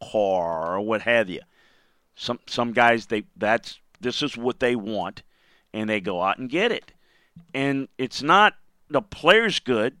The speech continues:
There are a lot of good players. If you listen to the reports and you look at the value and see what I think about them, there are a lot of good players in the fourth and fifth round and even lower. I just think there are better players on the board than Jordan Brooks.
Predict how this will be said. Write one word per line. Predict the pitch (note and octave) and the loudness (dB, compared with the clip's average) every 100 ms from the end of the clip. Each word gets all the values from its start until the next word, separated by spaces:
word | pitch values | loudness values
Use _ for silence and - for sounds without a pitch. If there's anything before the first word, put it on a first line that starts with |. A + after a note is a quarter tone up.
| - | -12
There | D3 | -10
are | |
a | |
lot | C#3+ G3+ | -2 0
of | G#3 | 0
good | G3 - | -4 -8
players. | F#3 F3+ D3+ A2 - - _ _ _ _ _ _ | -2 0 0 -4 -10 -14 _ _ _ _ _ _
If | A#2+ | -6
you | A2+ G#2 - | -6 -8 -4
listen | D#3+ E3 E3 | -2 -2 -2
to | D#3 | -4
the | C3+ | -2
reports | B2 - A#2 C#3+ D#3+ - | -6 -6 -4 -4 -4 -8
and | A2+ | -6
you | A2 | -6
look | A#2 C#3+ | -4 -4
at | D#3 - | -4 -6
the | B2 | -2
value | A#2 B2+ C#3+ D3 C3+ | 2 4 2 -2 -4
and | G#2 | -6
see | G2+ - C#3+ | -6 -2 -2
what | D3 C#3+ | 0 2
I | C3 B2 - | 2 2 -6
think | C#3 C3 | -12 -4
about | C#3+ | -2
them, | C#3 | 0
there | C3 | 0
are | A#2+ | 0
a | |
lot | A#2 C#3 D#3 | -2 -4 -6
of | - | -6
good | E3 | -10
players | - D#3+ D3 A#2+ | -4 0 0 0
in | B2 | -8
the | G#2+ | -10
fourth | - E3 F3 | -6 -6 -6
and | - B2+ | -10 -8
fifth | D3+ - | -8 -4
round | D3 D3+ D#3 | -2 0 0
and | C#3 | -4
even | G2+ C#3+ D3 | -6 -4 -4
lower. | D3+ G#3 D#3+ - _ _ _ _ _ _ _ _ _ _ _ _ _ | -2 -2 -2 -6 _ _ _ _ _ _ _ _ _ _ _ _ _
I | G#2 | -2
just | A#2 C#3 - | 0 0 0
think | D3 C3 | -2 0
there | B2 | -4
are | |
better | F#2+ B2 A#2 | 0 4 4
players | G#2 - C#3 C3+ A#2 | 0 2 4 4 0
on | B2 | -4
the | |
board | A#2 C#3 D#3 D3 | -6 0 4 4
than | A#2 | 2
Jordan | F#2+ G#2 F#2 F2 | -2 -2 -2 -8
Brooks. | F2+ E2 - | -10 -10 -12